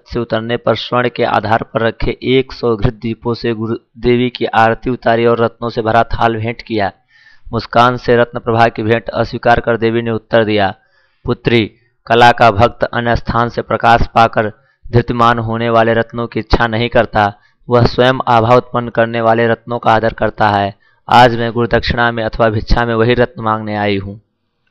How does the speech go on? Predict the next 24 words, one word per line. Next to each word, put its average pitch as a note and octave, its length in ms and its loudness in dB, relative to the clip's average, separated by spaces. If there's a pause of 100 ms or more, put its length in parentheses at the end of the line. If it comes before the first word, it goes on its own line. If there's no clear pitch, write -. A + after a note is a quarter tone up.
(400)
रत्न A#2+ 220 -4
प्रभा A2+ 280 2
की A#2+ 140 -4
ग्रीवा A2 260 2
विचार A#2 360 2
से A2+ 160 -8
झुक A2+ 300 -6
गई। G#2+ 240 -2 (460)
उपस्थित A#2 460 -2
विशिष्ट A2+ 460 -6 (260)
समाज A#2+ 340 2 (100)
स्तंभित A#2+ 520 0
रह A#2+ 160 2
गया। G#2 320 -2 (440)
बद्ध B2 260 2
पाणी A#2 320 4
रत्न A#2+ 240 -2
प्रभा A2+ 340 2
ने A#2 240 -4
मस्तक A#2 340 -4 (200)
झुकाकर A2+ 480 0
विनय A2+ 240 -2
की, G#2 360 -10 (280)
"माता, G#2+ 540 2